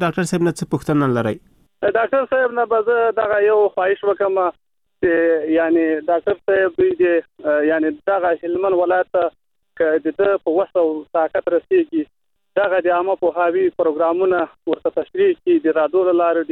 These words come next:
Speaker 2: واتس-، واتساپ له لارې، د فیسبوک له لارې، چې دا خلک پوه شي او په دې باندې وپوهوي چې دغه ایډز څومره خطرونه لري، څومره عواقب لري. نو او عام وطندارانو مې دا خواهش ده چې هر سړی که مشکل ولري، کور کې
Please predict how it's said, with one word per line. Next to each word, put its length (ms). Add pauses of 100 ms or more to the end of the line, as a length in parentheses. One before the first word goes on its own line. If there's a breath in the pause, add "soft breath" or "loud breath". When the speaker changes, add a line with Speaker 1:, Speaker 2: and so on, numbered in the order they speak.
(100)
Speaker 2:
واتس-، 420
واتساپ 380
له 80
لارې، 200 (500)
د 120
فیسبوک 420
له 120
لارې، 280
چې 80 (100)
دا 140
خلک 280
پوه 160
شي 180 (360)
او 120
په 120
دې 160
باندې 220 (380)
وپوهوي 720
چې 140
دغه 160
ایډز 180
څومره 280
خطرونه 480
لري، 240
څومره 280 (460)
عواقب 460
لري. 200 (520)
نو 100 (100)
او 60 (480)
عام 160
وطندارانو 640
مې 140
دا 100
خواهش 340
ده 80 (420)
چې 80 (120)
هر 80 (100)
سړی 240
که 160
مشکل 300
ولري، 400
کور 100
کې 120